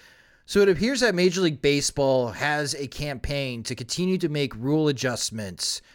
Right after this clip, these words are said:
without eating into precious, precious commercial television time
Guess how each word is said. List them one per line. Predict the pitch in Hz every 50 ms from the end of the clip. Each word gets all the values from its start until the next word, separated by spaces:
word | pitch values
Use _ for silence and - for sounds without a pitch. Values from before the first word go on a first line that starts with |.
| _ _ _ _ _ _ _ -
without | 151 160 165 170 175 175 175 -
eating | 180 175 175 175 175 170 - -
into | 165 160 156 147 - - 156 151 135
precious, | - - - - 180 156 - - 139 113 95 - -
precious | - - - 165 156 - - - 120 - -
commercial | - 135 123 131 127 117 - - 123 107
television | - 131 127 117 117 104 104 87 82 87 78
time | - 98 82 76 73 65